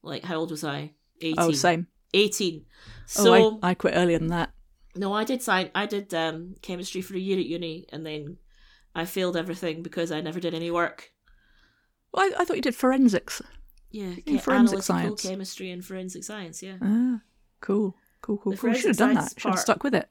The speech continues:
Speaker 1: <laughs> The forensic science part was the bit that I passed. And the two maths courses, 'cause
Speaker 2: You
Speaker 1: my
Speaker 2: could
Speaker 1: dad talked me through three, a couple of things the night before each exam.
Speaker 2: Think of the tarte
Speaker 1: <laughs>
Speaker 2: noir you could have written by now if you'd done that.
Speaker 1: Oh, I know, right?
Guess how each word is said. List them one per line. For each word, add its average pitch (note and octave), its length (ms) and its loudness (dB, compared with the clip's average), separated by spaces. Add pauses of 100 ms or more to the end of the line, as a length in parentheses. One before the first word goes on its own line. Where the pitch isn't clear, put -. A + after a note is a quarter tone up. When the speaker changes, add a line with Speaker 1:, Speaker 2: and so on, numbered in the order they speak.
Speaker 1:
<laughs> A3+ 260 6
The G3 80 -2
forensic A#3+ 340 2
science F#3+ 300 0
part G3+ 240 0
was A3+ 120 -4
the G3+ 80 -6
bit F#3 180 -4
that A#2 120 -4
I - 40 -4
passed. F#3+ 420 -6 (580)
And F#3 140 -4
the F#3+ 60 -4
two G#3 200 -2
maths F#3 280 -2
courses, F#3 380 -2
'cause F3+ 120 -2
Speaker 2:
You C#4+ 80 6
Speaker 1:
my C#4 60 0
Speaker 2:
could D4+ 100 6
Speaker 1:
dad E3+ 220 0
talked F3 240 -2
me F#3 80 -2
through F3 220 -2
three, F3+ 240 -6
a E3+ 100 -2
couple F3 320 -6
of E3+ 80 -6
things F3+ 260 -6
the F3 80 -6
night E3+ 160 -6
before F3 260 -6
each - 140 -8
exam. F3 340 -10 (960)
Speaker 2:
Think D4 360 2
of A#3 100 2
the A3 60 2
tarte A3 400 10
Speaker 1:
<laughs> - 0 -
Speaker 2:
noir E3 480 6
you E3+ 180 2
could F3 140 0
have E3 100 0
written D#3+ 240 6
by D#3+ 140 6
now D#3 340 2
if E3+ 160 -4
you'd D#3 120 0
done D#3 200 2
that. D3+ 140 2
Speaker 1:
Oh, A3 180 2
I G3+ 120 2
know, G3 260 -2
right? F3+ 380 0